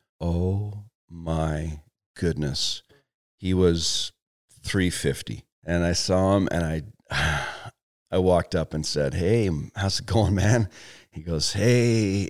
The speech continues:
And you could see the, the look of shame and defeat in his eyes because I hadn't changed at all over that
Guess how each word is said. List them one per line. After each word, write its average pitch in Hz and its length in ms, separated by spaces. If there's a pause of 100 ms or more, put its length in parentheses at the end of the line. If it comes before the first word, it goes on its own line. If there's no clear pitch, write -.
And 95 160
you 92 80
could 90 160
see 90 300
the, 85 280
the 90 160
look 95 240
of 82 140
shame 131 480
and 101 180
defeat 82 360
in 95 60
his 85 140
eyes 69 380 (600)
because 90 140
I 104 120
hadn't 104 220
changed 87 340
at 82 80
all 76 220
over 73 180
that 76 260